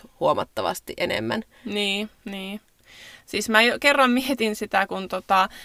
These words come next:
Speaker 2: on tämmönen, ö, tämmösi-, on ihmisiä, joita näkee vaikka kerran vuodessa joidenkin juhlien merkissä tai, niinku,
Speaker 1: Mm.
Speaker 2: muuta. Ja, niinku, sillä tavalla on tuntenut, niinku, vuosia tavallaan.
Speaker 1: Mm.
Speaker 2: Mutta jos, jos ei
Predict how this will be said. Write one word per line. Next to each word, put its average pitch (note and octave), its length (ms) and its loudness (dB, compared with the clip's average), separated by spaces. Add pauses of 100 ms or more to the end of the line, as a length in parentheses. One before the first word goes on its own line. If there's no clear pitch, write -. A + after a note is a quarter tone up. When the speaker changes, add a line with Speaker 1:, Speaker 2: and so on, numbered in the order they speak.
(240)
Speaker 2:
on G#3 220 -2
tämmönen, B3 520 2 (180)
ö, G3 340 -4 (800)
tämmösi-, A3 320 0
on C#4 120 2
ihmisiä, D4 500 2
joita A3 300 4
näkee G#3 380 0
vaikka F#3+ 300 0
kerran F3+ 300 0
vuodessa E3+ 420 -4
joidenkin D#3+ 480 -6
juhlien D3+ 340 -8
merkissä D#3 420 -8
tai, G2+ 180 -4
niinku, - 220 -10
Speaker 1:
Mm. G#3+ 60 -2
Speaker 2:
muuta. - 380 -2 (880)
Ja, F#3 360 6 (100)
niinku, F#3+ 300 -2 (540)
sillä G#3+ 240 2
tavalla F#3 340 6
on F#3+ 100 2
tuntenut, F3+ 400 -4
niinku, E3+ 240 -6
vuosia F3 560 0
tavallaan. - 460 -6 (460)
Speaker 1:
Mm. G#3+ 380 -4
Speaker 2:
Mutta D#4 260 0 (880)
jos, C5+ 240 4 (120)
jos A4+ 240 6
ei G#4+ 260 6